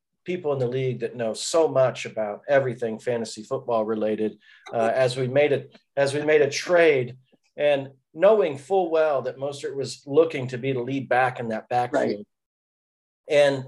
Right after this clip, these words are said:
Speaker 1: the grief that went around the Slack channel. And meanwhile, Williams, even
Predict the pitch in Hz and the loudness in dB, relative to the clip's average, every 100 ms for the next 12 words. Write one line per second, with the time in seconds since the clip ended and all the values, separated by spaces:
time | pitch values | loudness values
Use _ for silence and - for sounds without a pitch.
0 | - 131 120 135 160 175 - - - 147 | -10 -8 -4 0 2 0 -4 -18 -4 -2
1 | 147 147 139 139 139 135 131 120 - 131 | 0 0 2 2 2 2 0 -4 2 2
2 | 127 - 123 107 104 101 _ _ - 131 | 2 -4 -6 -4 -6 -8 _ _ -2 -2
3 | 131 147 139 131 127 120 117 - _ _ | 0 -2 4 4 4 2 -2 -8 _ _
4 | - 143 175 143 110 - 160 175 170 131 | 0 4 4 2 -4 -8 -6 -4 0 -2
5 | - | -4